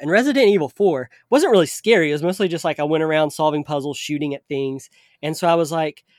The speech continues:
the stuff for Resident Evil Village came out, and I was like, "This actually looks pretty cool." I played the demo on P S five and liked it, and I was like, "Okay, I'm gonna go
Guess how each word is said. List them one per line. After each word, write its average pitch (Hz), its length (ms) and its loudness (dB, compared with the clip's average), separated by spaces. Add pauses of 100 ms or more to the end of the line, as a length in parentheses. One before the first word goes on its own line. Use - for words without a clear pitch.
(140)
the 151 120 -4
stuff 185 360 -2
for 156 180 -2
Resident 151 400 -2
Evil 143 240 -4
Village 139 360 -6
came 135 200 -6
out, 131 200 -4
and 139 80 -8
I 147 40 -4
was 143 80 -4
like, 165 120 -6
"This 220 140 -8
actually 302 280 -4
looks 214 180 -2
pretty 214 240 -6
cool." 156 380 -4
I 147 40 -10
played 175 240 -6
the 160 80 -6
demo 147 400 0
on 147 120 0
P 147 120 -8
S 139 140 -8
five 131 400 -4
and 127 100 -8
liked 120 260 -10
it, 139 80 -12
and 127 80 -14
I 131 60 -10
was 131 120 -10
like, 135 120 -12
"Okay, 185 240 -6
I'm 151 100 -4
gonna 151 180 -2
go 143 340 -4